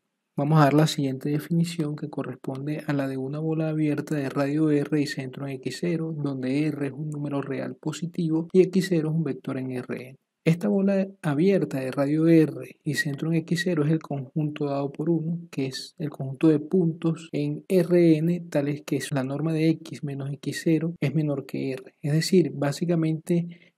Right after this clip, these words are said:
es el conjunto de puntos que distan hasta X cero una distancia menor que R. Por ejemplo, cuando consideramos en R M esta desigualdad, lo que estamos haciendo es considerar una bola,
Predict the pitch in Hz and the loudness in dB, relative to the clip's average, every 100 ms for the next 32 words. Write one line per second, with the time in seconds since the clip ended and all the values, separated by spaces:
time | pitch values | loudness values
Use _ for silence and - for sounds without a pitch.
0 | - 151 151 - 175 156 151 143 160 180 | -4 0 0 2 2 2 0 0 0 0
1 | 175 165 190 175 160 - 151 - - 143 | -2 -2 2 2 2 0 -4 -6 -4 0
2 | 143 190 175 - - 160 160 165 - _ | 2 2 0 -2 -2 0 0 -2 -8 _
3 | _ _ - 165 147 - 143 160 160 175 | _ _ -6 -4 -4 -2 0 2 2 -2
4 | - 170 147 160 151 147 156 147 - 180 | 2 6 6 6 4 2 2 0 -2 -2
5 | 180 170 151 143 139 151 139 - 123 123 | 0 0 -2 -6 -4 -4 -4 -4 -6 -6
6 | 120 _ _ - 147 180 170 180 175 170 | -10 _ _ 0 4 6 4 4 2 0
7 | 139 135 - 139 - 143 139 143 180 185 | -4 -6 -6 -8 0 2 4 4 4 2
8 | - - 143 143 135 135 139 160 151 151 | 0 -6 -2 0 0 0 6 8 8 2
9 | 156 - 156 147 165 156 160 180 170 151 | -2 2 2 2 2 0 0 0 0 2
10 | 147 151 156 147 143 170 185 175 170 160 | 0 0 0 -2 -4 0 2 2 2 2
11 | 165 170 175 165 156 147 143 190 170 185 | 0 2 0 2 2 4 4 4 4 6
12 | 170 180 165 165 | 8 8 8 4